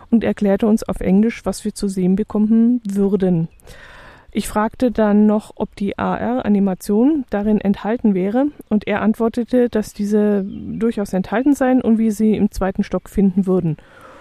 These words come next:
Ja, und da war ich dann beruhigt, weil das war eigentlich das, was mich am meisten interessierte, und wir konnten dann loslegen.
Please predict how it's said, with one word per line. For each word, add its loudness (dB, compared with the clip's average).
Ja, 2
und 0
da -4
war -2
ich -4
dann 0
beruhigt, -4
weil 0
das -6
war -2
eigentlich -2
das, -6
was -8
mich -2
am 0
meisten -4
interessierte, -2
und 0
wir 0
konnten 0
dann 2
loslegen. 0